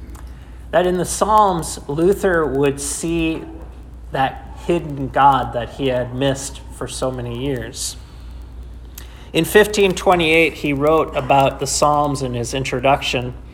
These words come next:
He said, "The Psalms ought to be a precious and beloved book, if for no other reason than this.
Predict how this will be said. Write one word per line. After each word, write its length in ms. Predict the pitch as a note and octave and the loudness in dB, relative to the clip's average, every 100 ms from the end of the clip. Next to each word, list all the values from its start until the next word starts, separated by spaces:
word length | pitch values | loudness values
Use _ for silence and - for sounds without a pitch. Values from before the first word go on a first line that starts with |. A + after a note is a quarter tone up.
| - - - - - - - - - - - - | -16 -16 -18 -18 -18 -18 -16 -16 -18 -18 -18 -2
He 140 | F3+ | 0
said, 240 | F3 F#3+ | 6 6
"The 80 | E3 | 6
Psalms 600 | D#3 G#3+ G#3 A#3+ A#3+ A3+ - | 4 6 10 10 8 4 -2
ought 280 | E3+ F3+ F3+ | 6 6 6
to 100 | F#3 | 0
be 200 | E3+ E3 | 2 6
a 100 | D#3 | 6
precious 880 | C#3 - F3 E3+ - F3+ F3+ - - - | 4 6 8 8 6 4 4 -4 -6 -4
and 160 | C#3 | -4
beloved 500 | C3 C3 D3+ D3+ C3+ | 0 4 6 4 0
book, 380 | C3 C3+ - - - - - - - - - - - - - - | 2 2 0 -12 -16 -16 -16 -18 -18 -18 -16 -18 -18 -18 -16 -2
if 220 | F3 G3 G3 | 6 6 6
for 200 | F#3 D#3 | 4 6
no 260 | D#3 F3+ | 8 10
other 220 | G3+ G3+ | 10 10
reason 460 | F#3+ D3 C3+ C#3+ C3 | 4 2 0 0 0
than 160 | C#3 C#3+ | 0 0
this. 540 | F3+ - - - - | -2 -4 -6 -8 -10